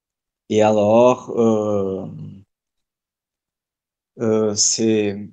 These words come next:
c'est un autre, du point, un, un autre, un autre argument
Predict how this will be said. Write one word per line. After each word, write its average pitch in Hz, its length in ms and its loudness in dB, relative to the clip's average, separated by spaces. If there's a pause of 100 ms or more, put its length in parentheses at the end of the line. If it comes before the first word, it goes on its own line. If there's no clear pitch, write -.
c'est 107 400 -2
un 110 320 -4
autre, 123 440 0
du 113 160 -4
point, 117 320 -4 (200)
un, 117 200 2 (100)
un 117 240 2
autre, 131 500 0 (280)
un 127 120 -2
autre 175 260 0
argument 160 760 2